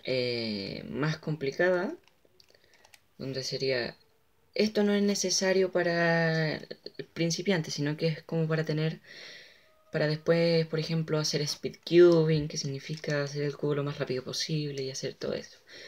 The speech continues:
Entonces, por ejemplo, igual se los voy a enseñar si quieren aprenderlo. Entonces,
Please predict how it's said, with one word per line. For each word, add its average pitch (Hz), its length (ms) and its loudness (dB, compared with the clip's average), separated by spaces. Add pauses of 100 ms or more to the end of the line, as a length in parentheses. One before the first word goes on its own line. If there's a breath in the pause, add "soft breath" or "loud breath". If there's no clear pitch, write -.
(220 loud breath)
Entonces, 147 280 -6
por 143 80 -6
ejemplo, - 460 -6 (520)
igual 196 260 8
se 208 100 0
los 196 100 2
voy 196 100 0
a 180 40 0
enseñar 143 420 -2 (100)
si - 220 -4
quieren 143 320 0
aprenderlo. 120 500 -4 (300 loud breath)
Entonces, - 540 -6